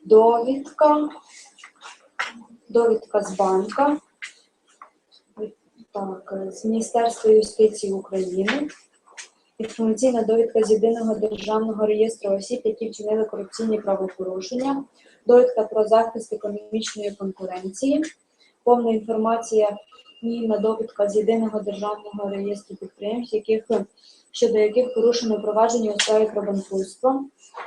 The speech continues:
довідка про відсутність заборгованості з податків, зборів, що контролюються органами Державної податкової служби,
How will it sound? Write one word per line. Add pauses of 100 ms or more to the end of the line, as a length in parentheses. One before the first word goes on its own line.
(220)
довідка
про
відсутність
заборгованості
з
податків,
зборів,
що
контролюються
органами
Державної
податкової
служби,